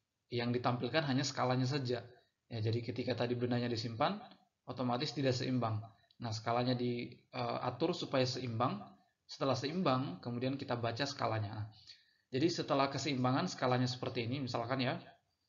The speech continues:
Nah, kemudian cara pembacaannya seperti apa?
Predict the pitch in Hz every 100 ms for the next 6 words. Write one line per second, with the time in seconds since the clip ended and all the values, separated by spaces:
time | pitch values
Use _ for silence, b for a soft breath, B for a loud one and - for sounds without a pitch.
0 | _ _ 123 107 117 135 160 131 139 175
1 | - - 127 117 110 131 123 135 139 120
2 | 110 110 110 104